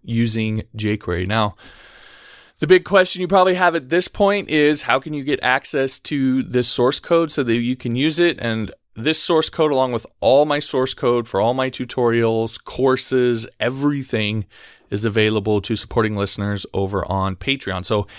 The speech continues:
every single week, they get a fresh new set of source code that I put out. Plus, they get access to all of the past source code that I've released through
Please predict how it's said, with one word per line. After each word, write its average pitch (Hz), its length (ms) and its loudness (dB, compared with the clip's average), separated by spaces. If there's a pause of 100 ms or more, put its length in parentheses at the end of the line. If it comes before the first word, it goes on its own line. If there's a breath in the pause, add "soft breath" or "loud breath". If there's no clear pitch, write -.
(120 loud breath)
every 151 300 2
single 160 340 0
week, 190 280 0
they 143 100 2
get 139 140 2
a 123 60 4
fresh 143 400 0
new 139 140 -6
set 143 300 0
of 120 100 -4
source 147 440 0
code 147 340 0
that 127 100 2
I 117 80 0
put 143 220 -2
out. 135 300 2 (340 soft breath)
Plus, 170 400 2
they 135 160 -2
get 127 120 0
access 117 680 -2 (400 soft breath)
to 117 180 -4 (100)
all 123 260 6
of 117 120 -4
the 107 80 -2
past 143 420 -2
source 107 280 -4
code 101 300 -4
that 101 120 -2
I've 101 160 -2
released 104 460 -4
through 101 440 -2